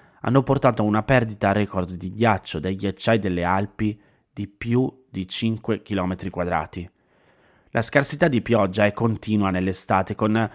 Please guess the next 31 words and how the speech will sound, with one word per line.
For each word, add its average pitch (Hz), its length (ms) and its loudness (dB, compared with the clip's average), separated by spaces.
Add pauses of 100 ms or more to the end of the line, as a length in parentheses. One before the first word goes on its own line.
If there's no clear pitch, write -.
(220)
ondate 131 400 4
di 101 100 0
calore 120 300 4
eccezionali 104 840 2
che 117 240 2
hanno 120 400 2
portato 117 440 0
la 107 100 2
siccità 117 500 0
estesa 123 460 0
e 98 80 0
prolungata. 95 840 -2 (720)
Come 165 280 6
riportato 117 520 0
dall'ansa, 104 880 4
secondo 120 480 2
Copernicus, 92 880 0 (540)
il 123 160 -6
sud 135 360 4
dell'Europa 101 680 2
ha 98 60 6
avuto 117 340 2
il 110 80 4
numero 120 320 2
più - 240 -2
alto 131 320 2
mai 110 200 2
registrato 104 520 0
di 98 160 -2
giorni 127 460 2
con 107 260 -2